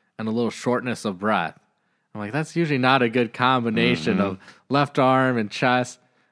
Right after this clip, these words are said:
Speaker 1: And I was like, "But, ah, it's fine. It can't be that serious." Like,
Speaker 2: Yeah.
Speaker 1: I'm like, "I know it's not a good sign, but I don't, I
Speaker 2: Yeah.
Speaker 1: don't wanna go to the hospital." And
Speaker 2: <laughs>
Speaker 1: I was like,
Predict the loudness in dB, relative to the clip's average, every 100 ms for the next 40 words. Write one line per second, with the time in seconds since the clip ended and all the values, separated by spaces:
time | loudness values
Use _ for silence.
0 | -8 -8 -6 -10 _ _ -6 -4 -4 -8
1 | -16 -20 -18 -12 -8 -8 -8 -8 -8 -8
2 | -8 -8 -8 -8 -4 -4 -4 -2 0 0
3 | -4 -6 -6 -4 -2 0 0 0 -2 0
4 | 0 0 -4 -6 -2 0 0 0 2 2
5 | 0 -6 -18 -20 -6 -2 0 -2 -10 -20
6 | -16 -4 -2 -2 -4 _ -4 -2 -4 -8
7 | -14 -2 0 0 0 0 2 2 2 0
8 | -2 -6 -6 -8 -6 0 2 2 0